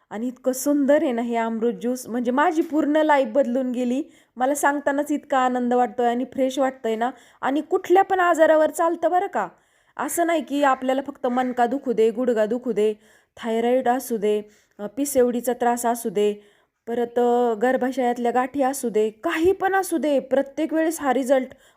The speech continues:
म्हणजे इतकं गुणकारी आहे ना हे. आणि असं वाटतं की हे आपल्याला पहिलं का नाही भेटलं बरं. पण खरंच ना, सगळ्यांनी घेतलं पाहिजे. मी घेतलंय, तुम्ही पण घ्या आणि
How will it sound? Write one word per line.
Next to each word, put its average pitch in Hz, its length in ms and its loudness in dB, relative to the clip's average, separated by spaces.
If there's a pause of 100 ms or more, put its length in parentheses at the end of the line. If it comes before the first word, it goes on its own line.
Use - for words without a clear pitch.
म्हणजे 233 280 -2
इतकं 285 360 -2
गुणकारी 294 460 2
आहे 302 120 0
ना 254 120 0
हे. 247 260 -2 (360)
आणि 220 200 -6
असं 285 280 0
वाटतं 294 360 0
की 294 80 -6
हे 294 80 0
आपल्याला 359 380 0
पहिलं 440 360 4
का 415 220 -2
नाही 427 160 0
भेटलं 392 340 0
बरं. 240 280 2 (680)
पण 226 200 -8
खरंच 277 280 0
ना, 247 220 0
सगळ्यांनी 294 500 2
घेतलं 277 300 0
पाहिजे. 233 520 2
मी 262 240 -2
घेतलंय, 277 400 2
तुम्ही 294 340 -2
पण 302 240 2
घ्या 233 320 2 (560)
आणि 247 360 -2